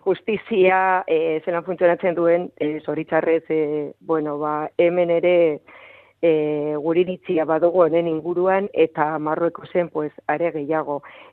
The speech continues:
Eh, egoera ezberdina da, eh, mm, harrigarria egiten zaiguna egia esan, da oraindik ere, e, aurreko gunean ari nintzen ni begiratzen, e, e, nazionalidadiak,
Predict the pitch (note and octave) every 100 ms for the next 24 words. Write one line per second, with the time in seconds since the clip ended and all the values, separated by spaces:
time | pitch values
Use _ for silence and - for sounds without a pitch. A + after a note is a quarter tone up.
0 | - E3 D#3+ D#3 D3+ - E3 D#3 F3 D#3+
1 | D3 E3+ D#3+ E3 E3 D#3+ E3+ F3 F#3+ -
2 | - _ F3 D#3+ D#3 D3+ D3+ D3+ D3+ -
3 | _ _ _ _ - F#3+ F3+ F3+ F3+ F#3
4 | F3+ F3 G3+ B3+ C#4+ A3+ G#3+ F#3+ F#3 G3
5 | F#3+ F3+ E3+ E3 F#3 F3 E3 F3 E3+ D#3+
6 | - G3 A3+ G3+ E3+ E3+ F3 E3+ D#3+ F3+
7 | F#3 F3+ E3+ E3 F3+ F3 E3 D#3+ - -
8 | - - - - F3+ E3+ F3+ G#3 F#3+ A3+
9 | G#3+ F#3+ G#3+ A3 A3 A3+ G#3+ G#3 G3 F#3
10 | G#3+ G#3 G#3 A#3+ A3 G#3 F#3+ - - -
11 | F3+ E3+ E3 E3 E3 - C#3+ D#3+ D#3+ D#3+
12 | D#3 D#3 D#3 D#3 D#3+ D#3+ - G#3+ G#3+ G3+
13 | G3+ G3+ G3+ G3+ G3+ G3+